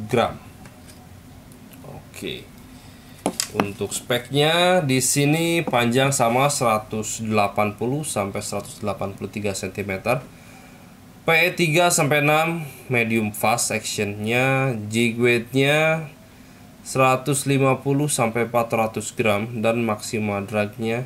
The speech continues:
tiga puluh kilo. Ya. Wah, ini yang paling kaku, bro. P tiga sampai P enam. Solid carbon H D C C versi ketiga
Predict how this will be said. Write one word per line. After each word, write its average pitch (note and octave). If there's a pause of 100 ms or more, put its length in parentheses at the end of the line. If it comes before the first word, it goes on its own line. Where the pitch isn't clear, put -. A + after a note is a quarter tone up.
(840)
tiga G#2
puluh G2 (200)
kilo. - (2250)
Ya. - (1120)
Wah, D#3
ini C3
yang B2+
paling A2+
kaku, G#2+
bro. G#2 (880)
P A2
tiga A2
sampai G2+
P B1+
enam. - (680)
Solid G2+
carbon A2+
H G2+
D G2+
C -
C G#2+
versi A2+
ketiga D#3+